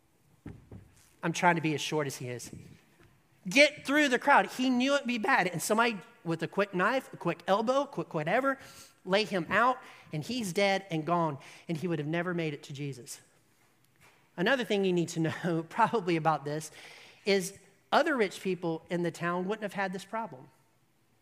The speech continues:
In fact, if you're a respected rich man in the town, all you have to do is say, "Let me through," and the crowd would part in order for you to get to that individual, in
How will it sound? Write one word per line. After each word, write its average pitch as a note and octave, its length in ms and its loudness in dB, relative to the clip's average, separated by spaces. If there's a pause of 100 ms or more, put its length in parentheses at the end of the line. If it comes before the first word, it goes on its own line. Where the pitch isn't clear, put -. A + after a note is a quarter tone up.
(240)
In F3 60 0
fact, A3+ 280 6
if D#3+ 80 -10
you're G#3+ 160 0
a F#3 60 4
respected E3+ 640 0
rich C#3+ 240 -4
man C3+ 180 -4
in C3 60 -6
the C3 80 -8
town, D#3 380 -4 (320)
all F#3 80 4
you F#3+ 120 0
have F3 200 0
to E3+ 80 -6
do F#3 160 0
is F3+ 120 -2
say, D#3 140 -4
"Let D3+ 200 -4
me D3 100 -4
through," F3+ 360 -2 (240)
and E3 120 0
the E3+ 40 -2
crowd F3 280 2
would E3 160 -4
part A#3 420 0
in D#3 100 -4
order D#3+ 160 -4
for E3 140 -10
you D#3+ 140 -2
to D#3+ 100 -10
get D#3+ 220 -6
to - 100 -12
that D3+ 180 -4
individual, D#3 720 -4
in - 120 -10